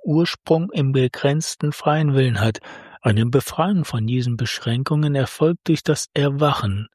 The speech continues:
das im Folgenden noch oft genug thematisiert wird.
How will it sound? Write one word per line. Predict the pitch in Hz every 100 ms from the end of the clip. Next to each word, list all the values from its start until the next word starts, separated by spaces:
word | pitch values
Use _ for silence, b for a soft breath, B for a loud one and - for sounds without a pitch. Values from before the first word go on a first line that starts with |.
| _
das | - -
im | 135
Folgenden | - 143 139 147 156 160
noch | 151 -
oft | - - -
genug | 165 156 -
thematisiert | 113 110 107 110 104 110 -
wird. | 117 113